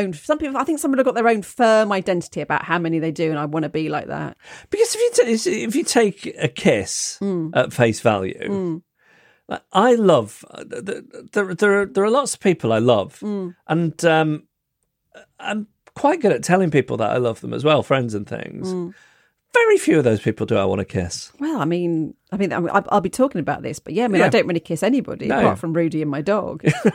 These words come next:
Speaker 1: I'm not, I'm not sending either of those, like, an email or a text message. So, I mean, it's totally bizarre, really, that I'm, like, doing three kisses to people.
Speaker 2: Yeah, yeah. Um,
Speaker 1: Hmm.
Speaker 2: okay, then.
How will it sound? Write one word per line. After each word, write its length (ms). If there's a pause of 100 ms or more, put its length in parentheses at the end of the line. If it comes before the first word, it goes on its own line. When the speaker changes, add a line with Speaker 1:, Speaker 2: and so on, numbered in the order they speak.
(720)
Speaker 1:
I'm 80
not, 160
I'm 80
not 160
sending 240
either 280
of 100
those, 260
like, 220
an 100
email 280
or 60
a 60
text 280
message. 420
So, 420
I 200
mean, 40
it's 160
totally 280
bizarre, 540
really, 360
that 140
I'm, 280
like, 260
doing 220
three 260
kisses 560
to 40
people. 180
Speaker 2:
Yeah, 380 (100)
yeah. 320 (480)
Um, 440
Speaker 1:
Hmm. 80
Speaker 2:
okay, 460
then. 220